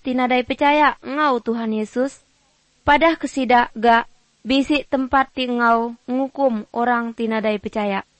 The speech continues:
ngau tinolak Tuhan Yesus. Padah kesida,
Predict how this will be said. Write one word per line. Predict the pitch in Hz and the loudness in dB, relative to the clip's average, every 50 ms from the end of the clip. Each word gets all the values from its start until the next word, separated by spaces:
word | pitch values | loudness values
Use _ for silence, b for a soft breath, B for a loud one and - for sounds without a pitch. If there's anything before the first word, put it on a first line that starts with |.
| _ _ - 240 | _ _ -6 -2
ngau | 233 240 247 247 247 247 247 254 254 - _ | 0 4 6 6 6 6 4 0 -4 -8 _
tinolak | - 269 269 285 285 294 294 269 240 - - _ _ | -4 0 2 2 4 4 4 4 4 2 -2 _ _
Tuhan | - 220 214 214 214 208 202 202 | -2 -2 0 0 0 0 0 -2
Yesus. | 196 - - 214 196 - - _ _ _ _ _ _ _ _ _ _ _ _ _ _ _ _ _ _ _ _ _ _ - | -4 -4 -8 -10 -12 -12 -16 _ _ _ _ _ _ _ _ _ _ _ _ _ _ _ _ _ _ _ _ _ _ 0
Padah | 262 269 262 294 311 302 - | 0 2 2 2 0 0 -4
kesida, | 294 - - 277 254 247 262 262 262 - | -6 -6 -4 0 2 4 4 4 2 -2